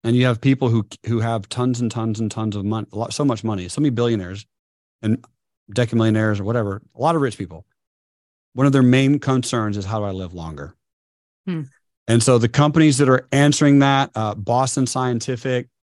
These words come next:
Speaker 1: uh, to, to name one, some of the other companies that are focusing on the biologic space, the wearable tech,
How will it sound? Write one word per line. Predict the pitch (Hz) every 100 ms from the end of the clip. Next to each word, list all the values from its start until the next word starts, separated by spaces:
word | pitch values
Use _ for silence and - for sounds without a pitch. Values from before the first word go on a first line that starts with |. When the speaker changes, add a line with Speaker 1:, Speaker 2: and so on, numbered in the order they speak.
| _ _ _ _ _ _ _ -
Speaker 1:
uh, | 107 104 - -
to, | -
to | 120 120
name | 117 117
one, | 120 120 117 - _ _ -
some | 143
of | 143
the |
other | 143
companies | 135 139 139
that | 120
are | 120 120 _ _
focusing | 139 135 131 131
on | 120
the |
biologic | 101 127 139 135 127 113
space, | - 127 123 120 113 - - -
the | 101 104 101 98 92 _ _ _
wearable | 110 120 131 123 110
tech, | - 120 117 -